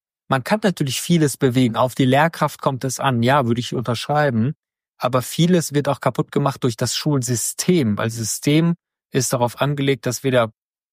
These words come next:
Schülerinnen noch Lehrkräfte gerne zur Schule gehen. Und bauliche, ästhetische Dinge, darüber sollten wir auch reden. Also ich sehe sehr, sehr viele Schulen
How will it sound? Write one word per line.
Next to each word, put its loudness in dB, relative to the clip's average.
Schülerinnen 2
noch -2
Lehrkräfte 0
gerne 2
zur -10
Schule 0
gehen. -4
Und 2
bauliche, 0
ästhetische 0
Dinge, 0
darüber 0
sollten 0
wir 0
auch -2
reden. -2
Also 0
ich -6
sehe 0
sehr, 2
sehr 0
viele -2
Schulen -2